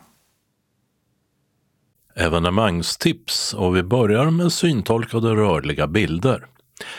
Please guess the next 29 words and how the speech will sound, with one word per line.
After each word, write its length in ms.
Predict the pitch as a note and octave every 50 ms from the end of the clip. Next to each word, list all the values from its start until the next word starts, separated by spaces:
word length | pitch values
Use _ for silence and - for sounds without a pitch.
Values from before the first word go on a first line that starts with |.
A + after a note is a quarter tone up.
| - - - - - -
Filmen 500 | - - B2+ B2 A#2 B2 C3 C3+ C3+ C3+
Koda 580 | B2 B2+ - - A2+ C#3+ E3 E3 D#3 D3 C3+ B2 A2 - -
handlar 420 | G2 D#2+ F#2 F#2+ F2+ E2 E2 E2+
om 220 | F2 G2+ A2+ A2+ F#2+
Ruby, 460 | E2 F2+ G2 A2+ C3 A#2 F#2 - - - -
den 200 | - E2 D#2+ E2+
enda 400 | F2 G#2 F#2 F2 F2 D#2+ F2+ F#2+
hörande 720 | F#2+ F#2+ C#3 C#3 A2+ F#2+ F2 G2 G#2+ A#2+ A#2+ A2+ A#2+ B2
i 60 | C#3
en 200 | D3 E3 D#3+ C3+
döv 600 | G#2 F#2+ F2 F#2 G#2 A2 G#2+ F#2+ G#2+ A#2+ - -
fiskarfamilj. 1120 | F#2+ - - - G#2 F2 - - - - D2 - - - F2+ E2 D#2+ F2+ G2 F2 F2+ F2 - _ _ - - - - - - - -
Men 160 | - G#2+ F#2
vad 220 | F2+ A#2+ C3+ C#3 A#2
händer 460 | F#2+ A2 A#2+ C#3+ C#3+ C#3 C3 B2 B2
när 180 | B2 A2+ G#2+ G#2+
hon 220 | G2 F#2+ F#2 F#2
vill 260 | F#2+ G#2 G2+ G#2+ G#2+
söka 380 | - - - A#2 G2+ - - G2+
sig 220 | - A#2 A2 A2
ett 140 | A2 A2 -
eget 420 | D3 C#3+ C#3 C#3+ - F3+ E3 E3+
liv? 220 | - F2 E2 - - - - _ _ _ - - - - - - - -
Koda 440 | - - F#2+ G2 G#2+ G#2+ A#2 A#2 A2+
står 400 | G#2+ - - - A2 G#2+ A2 G#2+
för 220 | G2 - - A2+ G#2+
Children 560 | - - - C#3+ D3 D#3 C#3+ C#3+ C#3 C3+ C3+ C3+
of 180 | B2+ A#2 F#2+ G2 _
Deaf 340 | - A2+ A2 G#2 - - -